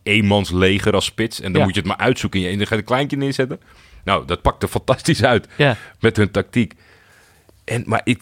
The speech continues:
Speaker 1: ik, nee, ik heb altijd, als ik dan zag, ah,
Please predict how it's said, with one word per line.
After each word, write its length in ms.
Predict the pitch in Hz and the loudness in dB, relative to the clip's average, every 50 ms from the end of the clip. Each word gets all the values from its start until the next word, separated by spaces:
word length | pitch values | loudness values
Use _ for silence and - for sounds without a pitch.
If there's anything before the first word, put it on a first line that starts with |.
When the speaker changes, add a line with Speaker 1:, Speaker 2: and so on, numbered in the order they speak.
| - | -6
Speaker 1:
ik, 260 | - - 101 - - - | -10 -10 -10 -10 -12 -8
nee, 320 | - 101 107 95 107 113 | -4 -4 -2 -2 -2 -2
ik 200 | - - 104 - | -2 -2 -2 0
heb 260 | - 110 107 - - - | -2 -2 -2 -2 -2 -2
altijd, 560 | 113 113 127 123 - - 117 120 117 - - | 0 2 2 0 2 0 0 0 0 2 0
als 140 | 101 98 - | -2 -2 0
ik 80 | 95 | 0
dan 120 | 82 101 92 | 0 0 0
zag, 180 | 98 95 - - | -2 -4 -4 -2
ah, 140 | 85 92 | 0 0